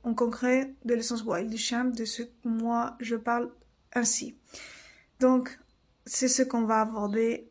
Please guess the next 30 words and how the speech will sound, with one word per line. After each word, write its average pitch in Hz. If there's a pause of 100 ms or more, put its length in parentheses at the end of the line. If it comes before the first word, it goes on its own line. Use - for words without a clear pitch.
aujourd'hui, 233 (360)
entre 247
autres 247
choses. - (1120)
Si -
c'est 294
la 277
première 254
fois 233 (280)
<laughs> 214
que 262
tu 247
écoutes 247
ce -
podcast, 226
sache -
que, 240 (120)
bon, 233 (140)
moi 226
c'est 247
Diana 247 (800)
Silva 269
et 247
actuellement, 233 (360)
à 247
travers 240
ces 247
épisodes 233
de 226
podcast, 247